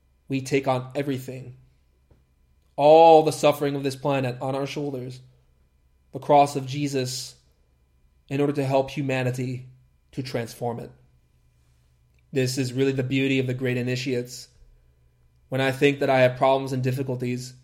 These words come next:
I look at the life of Jesus and see how much he was despised and hated by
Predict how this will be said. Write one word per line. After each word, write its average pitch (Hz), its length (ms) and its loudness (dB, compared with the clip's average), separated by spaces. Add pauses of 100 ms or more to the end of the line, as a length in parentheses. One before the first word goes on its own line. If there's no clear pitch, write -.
(520)
I 135 120 2
look 143 180 2
at 139 60 -4
the 131 60 -2
life 131 280 0
of 127 80 -8
Jesus 127 640 -6 (640)
and 135 140 -8
see 139 120 -2
how 135 180 0
much 135 240 -4
he 151 120 -6
was 143 120 -4
despised 127 580 -2
and 131 80 -8
hated 156 340 -6
by 123 160 -6